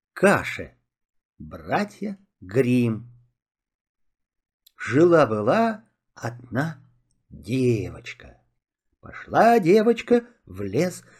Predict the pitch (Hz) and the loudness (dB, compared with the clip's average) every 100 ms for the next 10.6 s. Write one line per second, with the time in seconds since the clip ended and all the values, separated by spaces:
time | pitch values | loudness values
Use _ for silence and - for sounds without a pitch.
0 | - 113 101 120 110 104 214 220 208 202 | -14 -8 -4 -2 0 6 8 8 6 4
1 | 214 - _ _ - 226 214 - 240 254 | 2 -2 _ _ -4 -2 -2 -2 4 6
2 | 247 226 226 240 240 226 _ - - 269 | 6 4 4 2 2 0 _ -20 -6 -4
3 | 262 151 160 160 - 175 165 _ _ _ | -2 0 0 -2 -2 -6 -6 _ _ _
4 | _ _ _ _ _ _ _ _ _ 220 | _ _ _ _ _ _ _ _ _ 0
5 | 220 202 220 220 269 - - - - 233 | 2 2 0 0 0 0 -4 -14 0 2
6 | 190 160 - 190 165 - _ - 110 110 | 2 0 0 0 -2 -4 _ -12 -8 -6
7 | 110 101 101 - 156 190 104 - - - | -6 -6 -8 -4 -2 0 -2 -8 -16 -20
8 | _ _ _ _ 156 220 - 147 151 156 | _ _ _ _ -4 -2 0 -2 0 2
9 | 123 135 208 240 254 - _ - 349 147 | 4 4 4 2 0 -4 _ 2 2 4
10 | 135 - - - - - | 0 -4 -14 -14 -16 -16